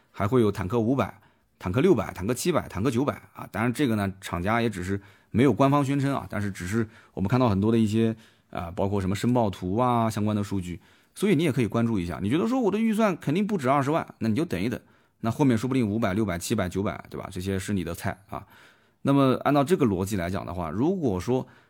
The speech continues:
坦克三百是一个紧凑级的硬派越野的话，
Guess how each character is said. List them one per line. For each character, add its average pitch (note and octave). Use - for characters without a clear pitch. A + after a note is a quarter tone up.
坦 F#2
克 B2+
三 D#3+
百 A#2+
是 C3+
一 B2
个 A#2+
紧 G#2
凑 E3+
级 F#2+
的 F2
硬 G#2+
派 G#2
越 G2
野 C#2
的 C#2
话， D#2